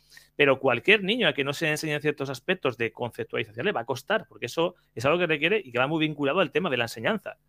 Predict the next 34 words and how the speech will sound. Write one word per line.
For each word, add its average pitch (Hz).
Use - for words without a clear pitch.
Todo 131
lo 151
que 147
es 190
conceptualización, 170
categorías. 160
Entonces, -
ellos 214
hay 139
que 156
jugar 160
mucho 180
al 117
plano 156
concreto 190
y 127
a 139
veces 202
concretizar 139
lo 220
más 190
posible 226
las 123
cosas 135
abstractas. -
Como 123
decías 143
tú 147
antes, 107
matemáticas 196
manipulativas, 143
claro 127
que 139
sí. 175